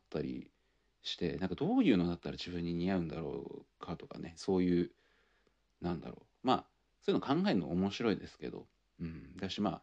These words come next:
自分ち違うかなとか思っても人が見たら、ああ、いいじゃんとかっていうこともあったりするんで、なんですかね、自分の中で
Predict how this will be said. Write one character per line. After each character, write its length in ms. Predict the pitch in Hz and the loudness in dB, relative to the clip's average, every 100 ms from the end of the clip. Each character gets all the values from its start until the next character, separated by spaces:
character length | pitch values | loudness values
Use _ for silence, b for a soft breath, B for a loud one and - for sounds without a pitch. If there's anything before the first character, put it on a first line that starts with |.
| - | -6
自 160 | 90 120 | -4 0
分 160 | 202 | 0
ち 80 | 208 | 0
違 280 | 185 160 170 | 0 4 4
う 60 | 113 | 6
か 80 | |
な 140 | 90 90 | 4 2
と 80 | - | 0
か 80 | |
思 120 | 87 104 | 0 0
っ 60 | |
て 80 | - | -2
も 80 | 73 | -4
人 180 | - 117 | 0 2
が 80 | |
見 120 | 117 117 | 2 0
た 100 | 85 | 0
ら、 100 | - | 2
あ 60 | 95 | 4
あ、 40 | |
い 120 | 90 90 | 4 2
い 20 | |
じ 80 | - | -2
ゃ 60 | |
ん 60 | - | -8
と 80 | - | -8
か 80 | |
っ 40 | 85 | -6
て 160 | - | -2
い 60 | 110 | 0
う 60 | 110 | 2
こ 100 | 120 | 0
と 60 | |
も 100 | 78 | 0
あ 60 | 76 | -4
っ 40 | - | -8
た 80 | 64 | -10
り 60 | |
す 180 | 73 - | -8 -6
る 120 | 85 | -6
ん 100 | 71 | -6
で、 140 | - - | -10 -2
な 100 | 101 | 0
ん 20 | |
で 40 | 76 | 0
す 60 | |
か 80 | - | -4
ね、 80 | 69 | -8
自 160 | 71 92 | -2 0
分 140 | 113 | 2
の 60 | 117 | 2
中 180 | 135 | 0
で 100 | 90 | -2